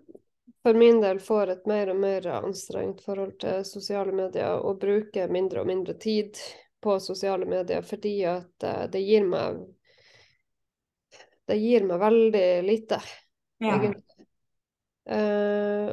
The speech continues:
Speaker 1: og jeg ser liksom hvor mange år hvor jeg i min, eh, i mitt yrke som, eh, artist og musiker og sånn har liksom tenkt at, «Å, jeg er så avhengig av å være så synlig», og jeg føler jo nå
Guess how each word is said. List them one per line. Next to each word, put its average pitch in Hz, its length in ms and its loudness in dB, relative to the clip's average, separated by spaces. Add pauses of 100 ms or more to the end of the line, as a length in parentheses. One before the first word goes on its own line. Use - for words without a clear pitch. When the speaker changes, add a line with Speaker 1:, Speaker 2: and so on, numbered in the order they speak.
(180)
Speaker 1:
og 208 560 -2
jeg 208 80 -6
ser 202 580 4
liksom 190 400 -2
hvor 202 180 0
mange 202 360 4 (420)
år 247 300 6 (160)
hvor - 180 -4
jeg 190 540 0
i 208 120 2
min, 196 400 0
eh, 190 300 -2 (1300)
i 220 160 2
mitt 214 440 0
yrke 214 280 -2
som, 185 360 -2
eh, 180 240 -4
artist - 560 -6
og 185 160 0
musiker 196 480 -2
og 180 40 -8
sånn 190 220 -4
har 190 160 -2
liksom 196 260 -2
tenkt 202 300 -4
at, - 140 -6
«Å, 196 200 -2
jeg 196 140 -2
er 208 60 -4
så - 140 -12
avhengig 196 540 -2
av 180 140 -4
å 180 120 -10
være 190 440 -4
så - 260 -8
synlig», 214 540 2
og 180 80 -2
jeg 190 120 -4
føler 214 340 4
jo 180 100 2
nå 190 160 2